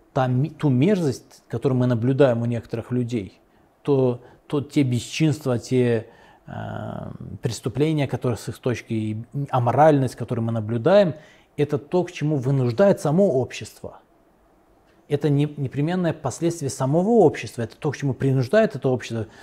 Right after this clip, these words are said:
То есть человек может быть и хороший сам по себе, он может и не стремиться, он мож-, ему это может быть неприятно, ненавистно,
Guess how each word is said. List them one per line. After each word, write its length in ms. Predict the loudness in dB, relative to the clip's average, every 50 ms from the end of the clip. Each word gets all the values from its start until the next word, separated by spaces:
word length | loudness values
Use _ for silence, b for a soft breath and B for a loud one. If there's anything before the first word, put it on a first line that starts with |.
| B B
То 80 | -4
есть 100 | -4 -4
человек 360 | 0 2 4 6 6 6 6 4
может 240 | 2 2 2 2
быть 180 | 0 0 0 -2
и 40 | 0
хороший 380 | 2 4 6 6 4 4 0
сам 200 | -2 -2 -4 -4
по 100 | -4 -6
себе, 360 | -8 -6 -6 -6 -6 -6 -8 b b b b b b
он 80 | -2
может 400 | 0 0 2 0 0 -2 -8 -16 -20 _
и 80 | -2 2
не 120 | 2 2
стремиться, 520 | 2 0 0 0 2 4 2 2 2 2 0
он 140 | 0 0 0
мож-, 200 | -2 -4 -6 -6
ему 260 | -4 -4 -2 -2 -2
это 160 | -4 -4 -4
может 200 | -4 -4 -4 -2
быть 200 | -4 -6 -4 -4
неприятно, 600 | -4 -4 -4 -2 -2 -2 0 0 -2 -2 -4 -4
ненавистно, 800 | -4 -2 -2 -2 -2 -2 -2 -2 -4 -4 -6 -6 -10 -10 -10 -12